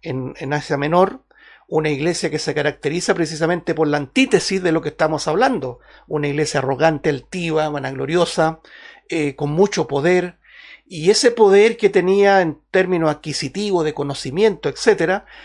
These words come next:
lo llevaba a ser una comunidad muy arrogante, mirando a todos como del hombro hacia abajo, es decir, tenía muy alto concepto de sí. Y tanto era eso que no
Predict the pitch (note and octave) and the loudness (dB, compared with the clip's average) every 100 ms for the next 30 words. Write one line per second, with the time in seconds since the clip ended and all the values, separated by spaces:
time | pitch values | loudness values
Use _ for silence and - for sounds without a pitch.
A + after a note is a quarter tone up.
0 | - - E3 F3 F#3 A3 G#3+ - G#3+ G#3 | -20 -4 0 4 4 4 4 4 2 4
1 | G3 F3+ F3 F3 F#3 F#3+ F#3+ F#3+ E3+ D#3+ | 0 0 -2 0 2 2 4 4 4 4
2 | G3 G#3+ G3 E3 E3 F3+ E3 E3 F#3+ F#3+ | 2 2 -4 -2 0 2 2 4 4 4
3 | - E3+ E3+ - D3+ D#3 E3+ F3 E3 D#3 | 2 2 2 2 -2 2 2 2 2 2
4 | - D#3 A3 A#3 A2+ - _ - D3+ C3+ | 0 0 0 -2 -12 -20 _ -18 -10 -6
5 | C#3 G3 G3 - _ - - - D#3 F#3+ | -6 -4 -6 -8 _ -20 -20 -4 2 4
6 | F#3 E3+ A3 G#3 G#3+ G#3+ G3+ F3+ E3 D3 | 2 2 0 4 4 4 0 0 -2 -4
7 | - F#3+ - D#3 C3+ A#2+ - G3 - _ | -4 -4 -2 -4 -4 -8 -6 -6 -8 _
8 | _ _ - - - - _ _ - E3+ | _ _ -20 -20 -20 -20 _ _ -4 0
9 | - D4+ D#4+ C4 A3 G3 G#3+ G#3+ - A#3 | 4 4 4 6 6 6 4 0 0 -2
10 | G3+ G3 A3+ | 2 4 4